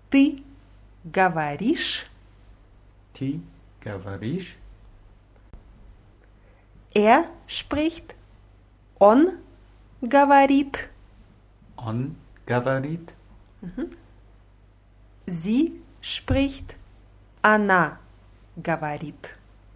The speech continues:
Speaker 2: Она говорит.
Speaker 1: Mhm. Хорошо. Und jetzt sind wir schon wieder am Ende unserer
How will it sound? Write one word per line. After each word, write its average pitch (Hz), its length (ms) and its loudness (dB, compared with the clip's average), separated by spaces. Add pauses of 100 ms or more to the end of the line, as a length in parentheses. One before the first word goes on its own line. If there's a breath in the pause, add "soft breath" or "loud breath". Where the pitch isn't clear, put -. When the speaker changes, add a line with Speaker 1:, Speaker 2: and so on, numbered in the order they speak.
(160)
Speaker 2:
Она 113 540 -2 (320)
говорит. 95 600 -10 (600)
Speaker 1:
Mhm. 254 260 -8 (840 soft breath)
Хорошо. 208 500 -6 (1120 soft breath)
Und 349 240 0
jetzt 262 480 0
sind 208 220 -4
wir 240 100 0
schon 220 220 -4
wieder 170 260 -2
am 160 140 -2
Ende 226 360 -2
unserer 311 460 -4